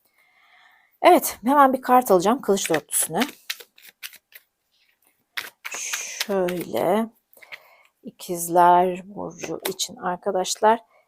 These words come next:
Büyük arkana münzevi. Bak, dokuz ve dokuz. Derin bir uykudasın şu an için. O diyeti belki de hep erteliyorsun.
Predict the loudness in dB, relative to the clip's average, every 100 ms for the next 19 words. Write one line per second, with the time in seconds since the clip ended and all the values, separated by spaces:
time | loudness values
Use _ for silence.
0 | _ 0 0 6 4 4 0 -2 -2 -4
1 | -6 -8 -8 -6 -10 4 6 6 -2 -4
2 | -2 -2 -6 -8 -14 -12 -6 -6 -2 -2
3 | -2 -4 -6 -6 -10 -6 -4 -6 -10 -14
4 | -16 _ _ 0 0 2 0 0 0 0
5 | -2 -6 -6 -2 -2 -2 -6 -4 -2 -2
6 | -4 -10